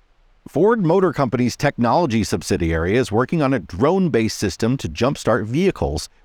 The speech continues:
with dead batteries, according to a recently published patent filing.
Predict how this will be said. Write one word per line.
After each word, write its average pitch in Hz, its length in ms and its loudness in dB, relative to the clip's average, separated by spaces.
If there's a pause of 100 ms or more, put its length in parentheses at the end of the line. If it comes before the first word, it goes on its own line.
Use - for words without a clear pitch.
with - 160 -4
dead 85 240 0
batteries, 123 580 0
according 151 360 0
to 147 120 0
a 131 80 4
recently 113 420 0
published 92 480 -2
patent 131 360 0
filing. 80 420 -2